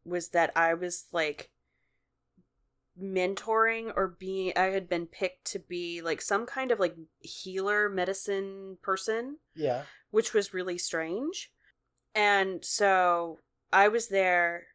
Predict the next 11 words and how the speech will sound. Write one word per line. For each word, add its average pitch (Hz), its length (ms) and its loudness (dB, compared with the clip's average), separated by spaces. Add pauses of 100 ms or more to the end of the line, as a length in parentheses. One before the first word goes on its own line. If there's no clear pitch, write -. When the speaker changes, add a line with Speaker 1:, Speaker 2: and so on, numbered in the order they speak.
(120)
Speaker 1:
my 175 200 -2
mentor 196 520 0
was 180 200 -10
there, 156 580 -2 (1000)
and 170 520 0
we're 185 200 -2
having 196 400 0
this 180 120 -4
conversation 180 840 -4
saying, 165 640 -8
"No, 170 600 2